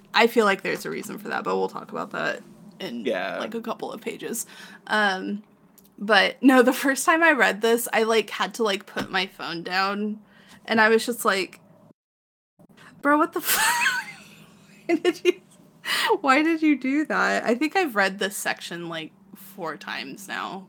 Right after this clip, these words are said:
Speaker 1: because I liked it so much. Um, but, <laughs> yeah, there's just, there's a lot. And, like, she actually, like, considers killing herself for a moment, but then, like,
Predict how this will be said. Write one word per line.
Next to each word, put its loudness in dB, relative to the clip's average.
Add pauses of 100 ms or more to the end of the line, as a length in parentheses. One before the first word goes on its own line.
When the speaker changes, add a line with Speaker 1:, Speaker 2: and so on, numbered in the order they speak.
Speaker 1:
because -12 (420)
I -4
liked -4
it -8
so -8
much. -8 (600)
Um, 0 (720)
but, -4 (380)
<laughs> -8
yeah, 4
there's 2
just, -4 (1900)
there's -6
a -12
lot. -6
And, -2
like, -4 (480)
she -2
actually, 0
like, -4
considers -8
killing -8
herself -10
for -8
a -6
moment, -8
but -12
then, -8
like, -12